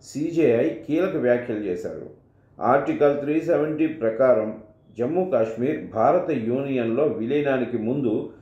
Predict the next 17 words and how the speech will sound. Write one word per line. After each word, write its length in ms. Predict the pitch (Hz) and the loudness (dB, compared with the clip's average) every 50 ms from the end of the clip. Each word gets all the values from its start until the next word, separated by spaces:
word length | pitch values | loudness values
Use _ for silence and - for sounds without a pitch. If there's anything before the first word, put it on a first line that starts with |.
| - _ _ _ - - | -20 _ _ _ -4 2
సార్వభౌమాధికారం 1160 | 135 127 139 156 175 180 175 139 120 117 127 131 135 147 143 135 139 - 131 123 123 123 123 120 - 117 | 4 6 6 6 6 4 2 0 0 -2 -4 -2 0 0 0 0 0 0 2 2 4 2 0 -2 -4 -4
కలిగి 320 | 110 113 123 120 135 120 95 90 98 | -2 -2 -2 -2 -4 -6 -6 -4 -2
లేదని 420 | 110 117 123 131 127 135 151 156 - - - - | -2 0 0 -2 -2 -2 -4 -6 -8 -12 -16 -12
సీజేఐ 640 | - 120 127 131 120 113 117 107 107 113 123 143 | -6 -4 -2 -2 0 2 4 4 6 6 4 2
తెలిపారు. 640 | - - 107 95 95 92 - 101 90 80 76 78 76 76 - - _ _ _ _ _ _ _ _ _ - - - - | 0 -2 -4 -4 -6 -6 -8 -8 -8 -8 -8 -10 -14 -16 -18 -20 _ _ _ _ _ _ _ _ _ -20 -20 -6 0
అలాగే 600 | 101 117 135 147 151 131 113 107 110 113 110 - - - 90 | 4 4 6 6 6 4 2 0 0 0 -2 -6 -12 -8 -4
జమ్మూ 240 | 104 117 139 170 185 180 | -2 0 2 2 2 2
కాశ్మీర్ 600 | - 160 156 - - - 147 147 160 170 170 - - - - | 4 4 2 2 2 -2 -2 0 0 0 0 -2 -4 -12 -8
భారతదేశంలో 920 | - 110 120 127 156 160 - - 151 147 147 147 147 135 131 131 143 147 | -2 0 2 2 2 2 0 0 0 0 2 0 -2 -2 0 4 4 4
విలీనమైన 680 | - - 92 104 113 131 143 151 156 147 143 135 127 120 | 4 4 0 -4 -2 -2 -2 -2 -2 -2 -2 -2 -2 -2
తర్వాత 560 | 113 - 107 107 110 113 117 120 113 - - 143 160 - - - - - _ _ - | -2 -2 0 0 2 2 2 2 0 0 0 -2 -2 -2 -4 -10 -16 -20 _ _ -6
అంతర్గత 600 | - 131 156 156 185 175 156 151 - 160 - 147 151 139 | -4 -4 0 4 4 4 4 4 2 0 2 2 2 0
సార్వభౌమాధికారాన్ని 1300 | - 131 117 120 131 147 147 123 123 131 135 135 139 147 147 143 - - 143 139 135 131 127 127 120 - | 0 0 2 2 4 4 4 4 2 2 0 0 2 2 0 0 0 0 2 2 2 2 2 0 -2 -2
కలిగి 380 | - 117 113 117 120 127 156 160 - 73 78 98 | 0 2 2 2 2 0 0 -2 -2 -4 -4 -6
ఉండదన్నారు. 640 | 104 110 117 113 110 110 107 104 98 92 90 82 71 - - - - _ _ _ _ _ _ _ _ _ _ - | -4 -2 0 2 2 2 2 0 -2 -4 -4 -6 -8 -10 -14 -20 -20 _ _ _ _ _ _ _ _ _ _ -6
జమ్మూ 300 | - 110 113 123 139 151 143 | -2 2 2 4 4 4 4
కాశ్మీర్కు 680 | 147 147 139 139 - 139 143 143 147 147 - 135 139 | 4 4 4 4 2 0 -2 -2 -2 -2 -2 -2 -2